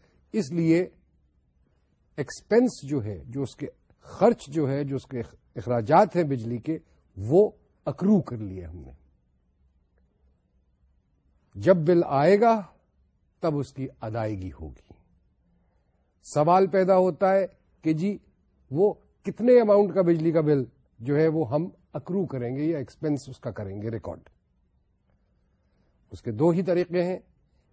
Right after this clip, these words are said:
ایک یہ کہ پچھلے مہینے کی مناسبت سے، یا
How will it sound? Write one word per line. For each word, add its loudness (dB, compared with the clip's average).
ایک 4
یہ 4
کہ -4
پچھلے -4
مہینے 2
کی -4
مناسبت 0
سے، -4
یا 6